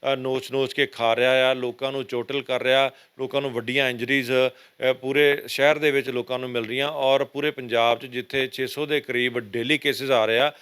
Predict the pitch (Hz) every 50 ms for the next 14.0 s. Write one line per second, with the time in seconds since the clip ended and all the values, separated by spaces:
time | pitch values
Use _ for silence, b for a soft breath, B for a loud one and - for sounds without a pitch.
0 | b b b b - 143 - 156 156 135 123 131 139 143 139 139 127 131 139 147
1 | 151 135 120 123 127 131 117 - 131 127 127 139 135 123 120 107 - 135 139 123
2 | - 127 123 127 131 131 123 127 113 104 131 147 156 147 - - 123 - - 143
3 | 143 135 - - 147 156 156 - 139 127 113 - 127 131 117 135 139 - b b
4 | b b b b 117 110 135 151 156 160 160 156 156 160 165 151 - - 143 147
5 | 147 135 139 135 135 120 117 117 117 110 104 - - 123 110 98 95 95 95 95
6 | 92 - b b b b b - 147 139 127 135 143 147 165 165 147 131 143 151
7 | 151 151 143 131 127 - 113 110 123 127 143 143 139 143 139 139 143 139 127 131
8 | 123 - 131 123 - - 147 135 117 113 113 117 123 127 135 139 143 - B B
9 | B B B B 113 113 135 139 156 160 147 135 135 127 - 135 131 127 123 127
10 | 120 113 117 123 135 131 123 - - - 127 123 127 131 - - 143 143 139 131
11 | 127 131 131 127 147 147 147 - - 120 113 110 131 135 135 123 117 117 107 -
12 | 131 135 139 - b b b b b 147 147 151 156 156 147 151 139 131 127 135
13 | 127 120 113 135 131 120 110 117 131 127 135 143 139 139 131 123 120 - - 143